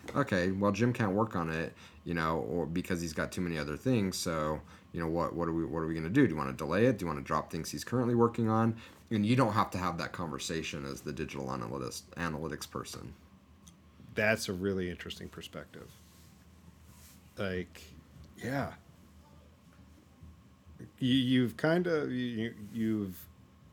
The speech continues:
Speaker 2: how do I wanna say it? Like,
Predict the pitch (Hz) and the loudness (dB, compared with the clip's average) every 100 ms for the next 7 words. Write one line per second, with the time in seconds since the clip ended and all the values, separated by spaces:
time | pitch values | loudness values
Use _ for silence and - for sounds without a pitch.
0 | - - - - - - - - - - | -20 -20 -20 -20 -20 -20 -20 -20 -20 -20
1 | - - - - - - - - - - | -20 -20 -20 -20 -20 -20 -20 -20 -14 -10
2 | - - - - 160 107 92 104 87 78 | -10 -12 -10 -6 -4 -4 -2 -2 -2 -4
3 | 90 | -8